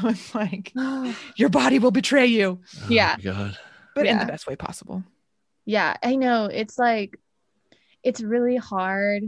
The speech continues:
Speaker 2: It's really hard. But then, like, like, um, now, since Wednesday's three and a half, she can, like, have her own conversations and her own thoughts, and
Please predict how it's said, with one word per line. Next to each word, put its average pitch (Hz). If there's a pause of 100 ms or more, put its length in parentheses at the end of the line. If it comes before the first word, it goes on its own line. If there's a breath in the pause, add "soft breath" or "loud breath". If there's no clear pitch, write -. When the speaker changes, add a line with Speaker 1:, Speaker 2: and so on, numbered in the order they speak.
(380)
Speaker 2:
It's 196
really 196
hard. 180
But 196
then, 190
like, 185 (260)
like, 196 (460)
um, 190
now, 202
since 202
Wednesday's 226
three 247
and 240
a 233
half, 196
she 190
can, 190
like, 190
have 190
her 185
own 196
conversations 226
and 240
her 240
own 226
thoughts, 202
and 196